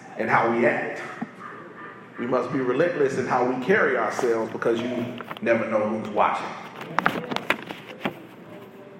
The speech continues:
So we have a problem. This Gentile girl is possessed by an evil spirit.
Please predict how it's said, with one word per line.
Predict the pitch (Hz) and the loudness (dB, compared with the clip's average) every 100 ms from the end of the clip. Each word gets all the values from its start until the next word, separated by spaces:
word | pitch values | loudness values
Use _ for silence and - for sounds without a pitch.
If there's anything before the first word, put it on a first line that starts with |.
| - 165 190 175 - - - - - - - - - - - - - - - - | -14 -10 -8 -8 -8 -8 -8 -8 -10 -14 -14 -14 -16 -18 -20 -20 -20 -20 -20 0
So | 123 | 4
we | 110 | 4
have | 131 110 98 | 4 4 2
a | |
problem. | 135 117 98 - - - - - - - - - - - - - - - | 4 4 4 2 -4 -8 -12 -14 -16 -16 -14 -14 -14 -14 -10 -8 -6 -4
This | 98 | -4
Gentile | - 120 117 120 110 107 - | -2 0 2 4 4 4 2
girl | 127 113 - | 2 2 0
is | 98 - - - | -2 -6 -12 -8
possessed | - 104 123 120 117 107 | -4 0 2 2 0 0
by | 107 101 95 | 2 2 0
an | 120 117 | -2 -4
evil | 104 | -4
spirit. | - - 123 110 | -4 -4 -2 -2